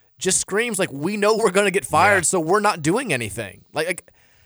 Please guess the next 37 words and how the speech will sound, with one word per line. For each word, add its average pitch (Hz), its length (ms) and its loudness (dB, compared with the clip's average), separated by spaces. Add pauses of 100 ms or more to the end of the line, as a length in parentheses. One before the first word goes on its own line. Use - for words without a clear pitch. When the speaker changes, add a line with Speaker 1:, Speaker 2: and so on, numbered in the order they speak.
(140)
Speaker 1:
and 180 280 -6
I, 175 320 -4
I - 40 4
don't, 214 100 2
Speaker 2:
Just - 220 -10
Speaker 1:
I 151 100 4
don't 208 240 -6
wanna 175 320 2
believe 160 220 0
that 135 100 -6
Speaker 2:
selfish. - 0 -
Speaker 1:
that's 143 180 0
the 131 120 -8
case, 370 340 -4
but, 143 180 -6
like, 143 340 -2
it, 156 120 -16 (960)
show - 300 0
me 427 100 0
other, 330 200 2
like, 202 200 0
like, 170 300 -2
gi-, 202 120 -8 (180)
give 285 180 -2
me 359 100 0
a, 240 80 2 (140)
a 170 80 2
recruit 190 320 0
that's 180 180 -4
on 170 200 2
campus. 277 400 0
Like, 156 180 -2
tell 220 160 0
me 330 80 -6
that 262 100 -8
you're 185 140 2
at, 175 160 2